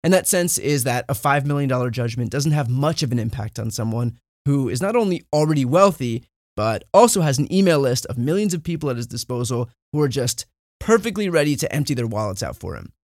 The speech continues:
But when Trump was hit with an eighty-three million dollar judgment, that's different for two reasons. Now, first, it may be easy to bilk your marks for five million bucks, a lot less easy to bilk 'em for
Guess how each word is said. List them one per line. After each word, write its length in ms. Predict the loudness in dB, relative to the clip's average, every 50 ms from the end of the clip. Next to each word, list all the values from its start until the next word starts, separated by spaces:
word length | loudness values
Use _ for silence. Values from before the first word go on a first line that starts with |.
| _ _ _ 0
But 200 | 0 0 0 0
when 120 | -2 -2
Trump 200 | -2 -2 -4 -4
was 140 | -4 -4 -4
hit 220 | -2 -4 -4 -4 _ _ _ _
with 160 | -2 -2 0
an 140 | 0 -2 -6 -6 _
eighty-three 680 | -2 0 0 0 0 -2 -4 -4 -6 -6 -4 0 0 2
million 300 | 2 2 0 0 0 -2
dollar 240 | -2 -4 -4 -4 -4
judgment, 480 | -4 -4 -4 -2 -2 -2 -2 -2 -2 -6 -10 _ _ _ _ _ -2
that's 180 | -2 0 0
different 360 | 0 -2 -4 -4 -4 -8 -6
for 100 | -8 -10
two 180 | -8 -8 -8 -8
reasons. 380 | -8 -8 -12 -14 -14 -16 -18 -20 _ _ _ _ _ _ -2
Now, 160 | 0 0 2
first, 360 | 2 2 2 2 2 0 -2 -10 _ _ _ _ _ _ 2
it 100 | 2 2
may 140 | 2 0 0
be 100 | 0 -2
easy 300 | -4 -4 -4 -4 -2 0
to 100 | 0 0
bilk 380 | 0 0 2 2 2 2 2 0
your 120 | 0 0
marks 420 | 2 2 2 2 2 0 -2 -4 -6
for 140 | -4 -6 -4
five 280 | 0 2 2 2 2
million 260 | 0 -2 0 0 0
bucks, 280 | 2 2 0 0 -2 -8 _ _ _ _ _ _
a 100 | -4 -4
lot 400 | -2 -2 -2 0 0 0 0 0
less 220 | 0 -2 -2 -2 -2
easy 180 | -2 -2 -2
to 80 | -2 -2
bilk 260 | -2 -2 -2 -2 -2
'em 100 | -4 -4
for 140 | -4 -6 -10